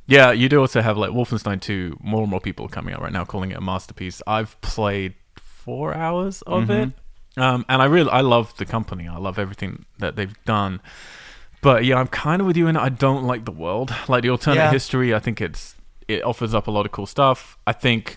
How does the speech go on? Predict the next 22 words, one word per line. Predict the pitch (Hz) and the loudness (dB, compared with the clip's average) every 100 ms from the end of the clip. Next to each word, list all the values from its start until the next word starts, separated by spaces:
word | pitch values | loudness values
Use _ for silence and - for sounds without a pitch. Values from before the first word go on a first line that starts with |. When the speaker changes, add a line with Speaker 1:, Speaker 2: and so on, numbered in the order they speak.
| - | -16
Speaker 1:
they | - 113 117 | -6 -2 0
write | 113 113 107 - 127 | 2 2 2 -4 -8
drama | 113 107 104 104 101 | -2 0 2 0 -4
into | 104 95 | -6 -10
comedy | - 104 104 104 | -6 -6 -4 -6
very, | 101 101 104 | -4 -4 -4
very | 107 104 | -4 -2
well. | 104 107 110 - - - | -2 -2 -4 -8 -18 -8
They | |
Speaker 2:
Mm-hmm. | 107 104 | -4 0
Speaker 1:
have | 104 - | -2 -2
better | 101 104 | -4 -4
than | 104 101 | -4 -6
normal | 98 98 | -6 -6
voice | 101 95 | -6 -6
acting, | 101 92 - 95 | -6 -8 -10 -8
better | 95 95 | -8 -8
than | 98 | -8
normal | 95 95 90 87 - - | -8 -8 -10 -12 -16 -14
narrative | 92 95 95 92 90 87 | -8 -6 -6 -6 -8 -10
and | 87 85 - | -12 -12 -16
script. | - - 92 | -12 -10 -10